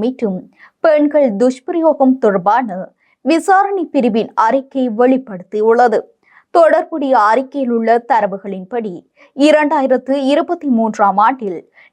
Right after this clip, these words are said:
நூற்றி அறுபத்தி ஏழு பாடசாலை வயது சிறுமிகள் கருவுற்றதாகவும் இரண்டாயிரத்து இருபத்தி நான்காம் ஆண்டில் இவ்வாறான இருநூற்றி பதிமூன்று சம்பவங்கள்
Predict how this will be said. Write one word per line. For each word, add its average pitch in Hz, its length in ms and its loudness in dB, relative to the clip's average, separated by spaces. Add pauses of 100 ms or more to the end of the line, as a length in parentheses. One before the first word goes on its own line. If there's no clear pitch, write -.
(100)
நூற்றி 330 320 2 (140)
அறுபத்தி 320 400 -2 (120)
ஏழு 254 160 4 (160)
பாடசாலை 247 600 0 (100)
வயது 202 240 0 (100)
சிறுமிகள் 262 500 2 (140)
கருவுற்றதாகவும் 208 1000 -4 (440)
இரண்டாயிரத்து 294 760 0 (100)
இருபத்தி 262 360 0 (100)
நான்காம் 214 500 -2
ஆண்டில் 208 340 -6 (380)
இவ்வாறான 311 760 2 (160)
இருநூற்றி 311 480 -4 (140)
பதிமூன்று 294 540 -4 (140)
சம்பவங்கள் 254 580 -2